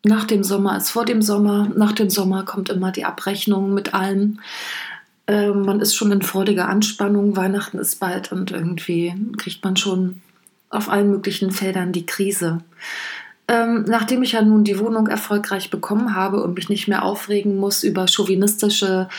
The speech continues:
Vermieter, die mir die Welt erklären wollen,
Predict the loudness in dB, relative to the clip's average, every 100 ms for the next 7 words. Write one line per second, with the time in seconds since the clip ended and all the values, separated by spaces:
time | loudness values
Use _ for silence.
0 | -10 -12 -8 0 4 4 4 4 4 4
1 | 4 2 0 0 2 2 2 0 2 2
2 | 2 2 0 2 0 0 -2 0 0 2
3 | 2 4 2 0